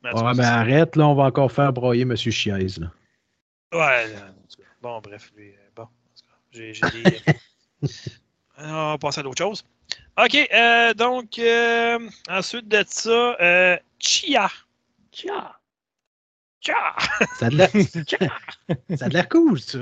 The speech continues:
Speaker 1: Ouais, c'est un petit jeu qui me fait penser au jeu qui était sorti sur P S trois qui s'appelait Papou Nio. Euh, ça fait longtemps, hein ?
Speaker 3: Mon
Speaker 1: Euh,
Speaker 3: Dieu, c'est cute, par contre.
Speaker 1: Ouais, non, non, c'est... non, non, c'est sûr. Euh, écoute, euh, ça a l'air bien.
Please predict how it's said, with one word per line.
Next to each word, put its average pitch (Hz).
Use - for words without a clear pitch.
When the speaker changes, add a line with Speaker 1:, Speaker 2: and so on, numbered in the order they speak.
Speaker 1:
Ouais, 254
c'est 240
un 214
petit -
jeu 262
qui 226
me 185
fait 196
penser 185
au 175
jeu 175
qui 175
était 151
sorti 160
sur 143
P -
S 143
trois 165
qui -
s'appelait 143
Papou 170
Nio. 151
Euh, 123
ça -
fait -
longtemps, 117
hein ? 196
Speaker 3:
Mon 127
Speaker 1:
Euh, 131
Speaker 3:
Dieu, 139
c'est 139
cute, 269
par 196
contre. 294
Speaker 1:
Ouais, 359
non, 415
non, 339
c'est... 170
non, 269
non, 233
c'est 202
sûr. 208
Euh, 156
écoute, -
euh, 131
ça 135
a 156
l'air 247
bien. 175